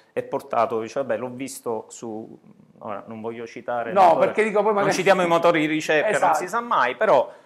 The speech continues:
Speaker 1: eh, il discorso qual è? Che si fa molta, cioè, c-, c'è sempre qualcosa dietro, no? Cioè nessuno, nessuno guarderà mai quanti soldi hai sul conto corrente, nessuna banca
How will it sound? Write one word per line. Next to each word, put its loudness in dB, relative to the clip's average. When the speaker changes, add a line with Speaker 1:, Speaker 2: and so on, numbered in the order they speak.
Speaker 1:
eh, 0
il -12
discorso -8
qual -2
è? -4
Che -8
si -14
fa -4
molta, -8
cioè, -14
c-, -18
c'è -10
sempre -8
qualcosa -6
dietro, -12
no? -8
Cioè -6
nessuno, -12
nessuno -14
guarderà -10
mai -16
quanti -20
soldi -16
hai -14
sul -20
conto -16
corrente, -14
nessuna -14
banca -10